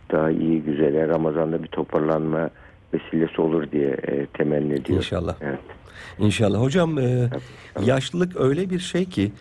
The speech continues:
Speaker 2: genç yaşlılık dönemlerinde, yani böyle olgunluğu biraz geçtiğimiz dönemlerde aslında yaşamla ilgili başarılmak isteyen, istenen bazı şeyler başarılmış, belli güvenceler sağlamlanmış,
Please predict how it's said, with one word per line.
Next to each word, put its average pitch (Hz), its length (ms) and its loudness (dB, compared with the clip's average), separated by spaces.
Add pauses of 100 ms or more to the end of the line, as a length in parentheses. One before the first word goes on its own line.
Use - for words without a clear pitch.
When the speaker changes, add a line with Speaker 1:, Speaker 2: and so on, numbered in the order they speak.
(480)
Speaker 2:
genç 151 360 2
yaşlılık 127 500 0
dönemlerinde, 113 760 2 (380)
yani 110 320 4
böyle 110 340 2
olgunluğu 120 640 2
biraz 120 320 0
geçtiğimiz 98 640 0
dönemlerde 90 680 2
aslında 98 520 0 (320)
yaşamla 123 460 4
ilgili 113 440 0 (340)
başarılmak 120 580 0
isteyen, 110 440 0 (100)
istenen 107 460 0
bazı 101 280 0
şeyler 92 400 -2
başarılmış, 90 640 0
belli 127 260 2
güvenceler 107 580 2
sağlamlanmış, 90 1000 -2